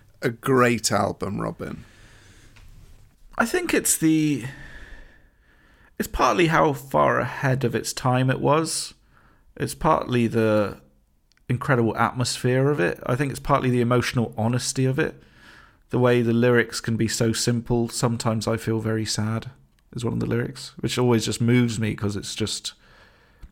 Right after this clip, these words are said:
Speaker 2: so just completely <laughs> honest, you know. And a big key to Pet Sounds, I think, is the fact it is mono. You know, as, you know, Brian Wilson's famously deaf in one ear. And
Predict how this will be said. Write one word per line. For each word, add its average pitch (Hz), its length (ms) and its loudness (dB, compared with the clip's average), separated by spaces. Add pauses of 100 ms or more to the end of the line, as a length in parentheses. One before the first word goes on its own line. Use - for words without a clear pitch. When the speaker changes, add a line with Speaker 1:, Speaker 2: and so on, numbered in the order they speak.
(220)
Speaker 2:
so 117 180 0
just 107 200 -4
completely - 680 -2 (260)
<laughs> - 260 -14
honest, 107 580 2
you - 140 -2
know. 104 160 0 (1160)
And 196 260 6
a 185 80 4
big 202 280 0
key 175 220 2
to - 120 -4
Pet - 240 2
Sounds, 104 320 0
I 90 100 -6
think, 98 260 -6
is 101 120 -2
the 107 80 -2
fact - 320 -4
it - 120 -4
is 104 120 -8
mono. 110 540 -2 (420)
You - 120 -2
know, 110 340 2
as, 117 200 -6 (140)
you 113 120 -6
know, 90 80 -6 (100)
Brian 104 260 0
Wilson's 98 440 -2
famously 104 560 -2
deaf 113 440 -6
in 95 140 -2
one 98 160 0
ear. 90 300 -4 (880)
And 104 560 -2